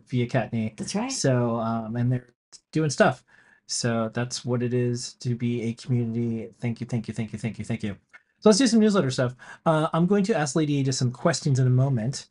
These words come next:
Speaker 2: Phew.
Speaker 1: Um, but first, uh, the Circuit Python eight two six release is out. It's basically just, like, certificate stuff.
Speaker 2: Yeah.
Speaker 1: Um, but, uh, you can check that out if you're interested.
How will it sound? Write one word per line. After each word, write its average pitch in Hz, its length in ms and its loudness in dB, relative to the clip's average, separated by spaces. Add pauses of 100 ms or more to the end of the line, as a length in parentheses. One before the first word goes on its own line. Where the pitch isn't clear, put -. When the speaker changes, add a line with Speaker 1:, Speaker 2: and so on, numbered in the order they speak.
(200)
Speaker 2:
Phew. 302 240 0
Speaker 1:
Um, 147 400 4
but 147 180 0
first, 170 480 2
uh, 147 440 2
the 139 420 -2 (100)
Circuit 190 300 -2
Python 175 300 0
eight 151 120 -4
two 147 120 -4
six - 340 -6
release 151 300 0
is - 80 -2
out. 147 100 2
It's 131 80 -6
basically 180 380 2
just, 127 240 -2
like, 113 140 -2
certificate 110 420 -8
stuff. 107 280 -8 (220)
Speaker 2:
Yeah. 208 200 -2 (120)
Speaker 1:
Um, 113 480 -2
but, 110 400 -6 (100)
uh, 110 360 -4 (280)
you 117 100 -10
can 120 100 -16
check - 180 -8
that 104 140 -10
out 104 80 -6
if - 100 -16
you're 147 60 -2
interested. 156 400 -2